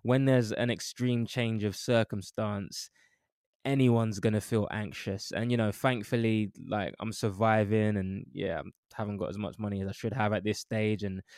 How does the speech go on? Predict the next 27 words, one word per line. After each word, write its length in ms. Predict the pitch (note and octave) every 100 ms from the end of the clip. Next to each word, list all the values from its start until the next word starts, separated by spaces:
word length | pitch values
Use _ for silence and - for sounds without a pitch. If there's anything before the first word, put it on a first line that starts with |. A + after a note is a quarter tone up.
| -
some 300 | - B2+ A2+
months 260 | A2 F2+
have 240 | - A2 G2
been 180 | G#2+ G#2+
tighter 380 | - A2 F2+
than 200 | G#2 G#2 -
others, 540 | A2 G#2 G#2 G2 F#2+ -
but 120 | G#2
I'm 120 | G#2+
just 160 | G#2 -
thankful 380 | A#2 G2+ G#2+
that, 220 | G2+ G2 - _ - -
that 160 | A#2+ A2
we're 60 |
still 240 | - A#2+ A2+
here. 400 | A2+ A#2 G2 F#2
But 120 | -
the 160 | G#2+ C#3
interesting 400 | F3 D#3+ - A#2+
thing 220 | G#2 A#2
about 260 | G#2+ G#2 F2+
my 140 | G2+
son 560 | - - B2+ G#2 G2 G#2 -
is 440 | G#2+ G#2 G2 - _ - _ _
he 120 | - D3
was 160 | F#3+
almost 640 | F#3 F3+ D#3 B2+ - -